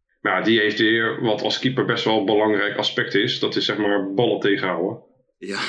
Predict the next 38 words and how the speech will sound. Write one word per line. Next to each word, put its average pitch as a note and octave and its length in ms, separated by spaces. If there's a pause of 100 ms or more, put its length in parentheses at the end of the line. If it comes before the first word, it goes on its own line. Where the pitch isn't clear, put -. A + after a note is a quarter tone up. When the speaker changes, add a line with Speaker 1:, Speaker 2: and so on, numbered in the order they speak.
(140)
Speaker 2:
nogal. E2+ 260
Speaker 1:
Op A#2+ 140
zich A#2+ 180
wel A#2 120
Speaker 2:
Wordt G#2 140
Speaker 1:
vrij A2+ 120
Speaker 2:
zo B2+ 80 (120)
Speaker 3:
Maar G#2+ 100
het C#3 120
is F3+ 40
Speaker 1:
essentieel. F3 200
Speaker 3:
ook - 60
gewoon, D3 540
eh, B2+ 140 (100)
het A#2 140
is - 40
gewoon D3+ 200
een A2+ 160
rare A2 500
vogel. E2 760 (260)
Ik G2+ 120
weet C3+ 120
niet C#3+ 140
of - 160
je B2 100
dat A#2 160
wel A2+ 140
eens, A2+ 220
eh, G2 360
is - 200
opgemerkt. E2 580
Als, - 320
eh, F#2+ 220 (100)
A F#2 60
Z G#2+ 140 (100)
wint G2+ 420
en, E2 320
eh, C#2+ 260